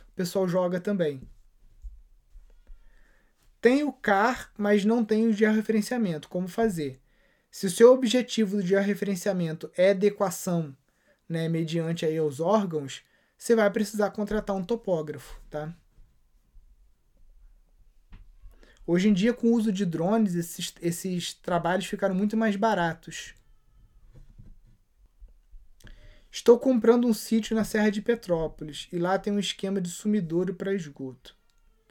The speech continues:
Ah, tá, já entendi. Essa é a se-, primeira parte da sua pergunta lá da fossa. Tem alguma região de Goiás que precisa de voluntário? Então, Matheus, você tem que procurar lá em vagas e projetos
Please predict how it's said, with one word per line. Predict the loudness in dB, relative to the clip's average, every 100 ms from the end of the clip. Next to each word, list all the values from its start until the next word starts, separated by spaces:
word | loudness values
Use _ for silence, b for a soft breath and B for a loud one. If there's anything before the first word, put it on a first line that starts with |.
| _ -8
Ah, | -6 -6
tá, | -6 -8
já | -10
entendi. | -12 -12 -14 -16 -20 -20 -20 -20
Essa | -16
é | -16
a |
se-, | -16 -18 -20 _ _ _ _
primeira | -12 -8 -6 -6
parte | -8 -10 -12
da |
sua | -16 -14
pergunta | -14 -14 -14 -8 -8
lá | -8
da | -10
fossa. | -12 -14 -16 -20 -20 _ _ _ B B B B _ _ _ _ _ _ _ _ _ b b b b 0
Tem | 2 6
alguma | 4 4 4
região | 4 4 2 -2
de | -2
Goiás | 0 2 2 -2
que | -4
precisa | -6 -4 -4 -4
de | -2
voluntário? | 0 0 -2 -2 0 0 0 -6 -12 _ _ _ _ _ _ _ _ -6
Então, | -2 0
Matheus, | 0 -2 -4
você | -4
tem | -8 -8
que |
procurar | -4 -2 2 2 4
lá | 0 0 -2 -4 b b b b b
em | 0
vagas | 2 2 4 4 2
e |
projetos | 0 -2 0 0 0 -2 -8 -16